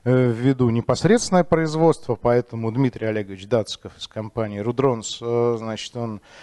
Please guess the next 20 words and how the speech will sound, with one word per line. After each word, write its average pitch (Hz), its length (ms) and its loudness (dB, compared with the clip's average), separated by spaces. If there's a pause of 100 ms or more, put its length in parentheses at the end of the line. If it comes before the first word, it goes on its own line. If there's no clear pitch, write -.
(120)
э, 131 800 2
будет, 117 460 -4
э, 120 200 0
говорить 127 540 2
о, 117 80 -6 (100)
о 131 220 4
трудностях 131 720 0
в 127 640 2
производстве 131 840 2 (260)
беспилотной 156 800 2
и 131 60 0
антибеспилотной 123 960 0
техники. 139 600 0 (400)
М, 139 640 4 (280)
вот. 139 540 4 (300)
Э, 135 460 4 (800)
Э, 135 800 2
Кристина 151 520 0
Олеговна 117 380 -2
Гладышева 110 680 -2